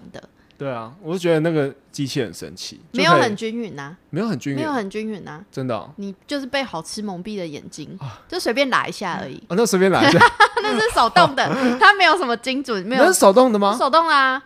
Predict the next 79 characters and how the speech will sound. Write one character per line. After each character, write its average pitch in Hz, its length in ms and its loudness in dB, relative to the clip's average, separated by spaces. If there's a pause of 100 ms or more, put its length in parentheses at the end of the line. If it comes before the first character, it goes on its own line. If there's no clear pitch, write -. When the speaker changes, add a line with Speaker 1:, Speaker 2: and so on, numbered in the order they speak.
Speaker 2:
你， 156 140 -4
你 165 140 0
的 180 80 2
意 220 120 -4
思 170 60 -6
是 185 100 -2
说， 175 360 2 (120)
那 170 160 -4
个 160 180 2
汤 147 320 -4
匙 123 180 -6
是 120 80 -6
固 135 160 -4
定 131 140 -4
在 120 80 -6
机 117 140 -10
器 117 120 -8
上， 110 300 -10
然 117 100 -6
后 - 80 2
是 285 100 4
Speaker 1:
对。 165 280 0 (140)
Speaker 2:
人 113 280 -4
在 147 140 0
下 139 160 -4
面 135 180 -6
摇 98 200 -8
那 113 60 -10
个 107 40 -10
杯 92 220 -12
子？ 82 200 -16 (120)
Speaker 1:
对 339 180 2
啊。 247 400 0
Speaker 2:
是 294 180 0
吗？ 240 320 2
Speaker 1:
对 330 80 -4
啊， 302 160 0
旋 233 320 -8
转 190 320 -4
啊， 180 160 -6
这 202 80 -8
样 214 160 -6
啊。 175 320 -10
Speaker 2:
我 247 120 6
以 294 40 6
为 202 200 4
那 226 100 0
个 214 100 2
机 190 240 -6
器 190 160 -4
会 180 140 -2
自 165 100 -10
己 151 80 -4
动 127 280 -2
欸。 73 160 -12
Speaker 1:
然 220 80 0
后 247 40 2
再 294 140 0
咔 285 180 -2
咔 240 240 0
把 180 200 -4
那 196 100 -8
个， 180 460 -8 (100)
就 202 100 -14
是 214 140 -10
汤， 202 300 -12
就 262 100 -8
是 254 80 -4
它 240 140 -2
的 214 80 -2
汤 208 200 -8
匙 - 160 -16
脱 180 220 -10
离 - 140 -16
下 - 140 -16
来 - 120 -14
这 - 80 -16
样 123 160 -18
子。 165 100 -20